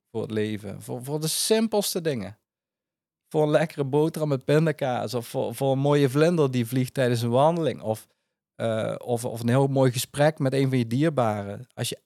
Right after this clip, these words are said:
echt dankbaarheid kunt voelen, dan kom je in een staat van zijn terecht die,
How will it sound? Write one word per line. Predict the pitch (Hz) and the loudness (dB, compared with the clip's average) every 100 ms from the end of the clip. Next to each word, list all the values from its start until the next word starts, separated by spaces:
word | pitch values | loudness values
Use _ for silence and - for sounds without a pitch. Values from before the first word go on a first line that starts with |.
| _ | _
echt | - 233 - 127 | -4 -4 -4 -6
dankbaarheid | 135 175 180 165 165 | -2 -2 0 0 0
kunt | - 143 | -4 -10
voelen, | - 165 147 160 - _ _ _ | -8 -4 -2 -4 -8 _ _ _
dan | - 110 | -10 -4
kom | 120 117 | -2 0
je | 110 | 0
in | 107 | -2
een | 107 | -2
staat | - 117 113 | -2 0 -2
van | - 110 107 101 | -4 -4 -4 -4
zijn | 95 123 143 151 | 0 0 0 -2
terecht | 127 127 139 139 | -2 0 -2 -6
die, | - 113 113 110 | -8 -6 -6 -8